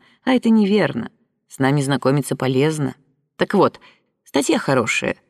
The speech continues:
хотя отдельные ее моменты вызывают не то чтобы возражения, а, как вам сказать, мелкие замечания.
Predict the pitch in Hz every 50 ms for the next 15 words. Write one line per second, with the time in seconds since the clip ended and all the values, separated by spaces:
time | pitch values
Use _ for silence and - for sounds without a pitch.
0 | _ _ _ _ _ - - 254 247 311 277 233 190 175 170 214 202 175 156 156
1 | 151 147 139 151 151 160 170 196 208 202 190 - 180 156 165 160 170 196 190 180
2 | 156 147 - 190 190 - 277 277 - - 240 202 196 170 170 160 175 175 170 160
3 | 185 233 247 202 156 135 127 123 - - - - - - 170 165 180 170 160 165
4 | 151 147 - - 160 143 147 139 127 - - _ _ _ _ _ - 190 202 190
5 | 170 160 - - 190 170 180 196 202 190 - - 277 269 202 139 123 107 -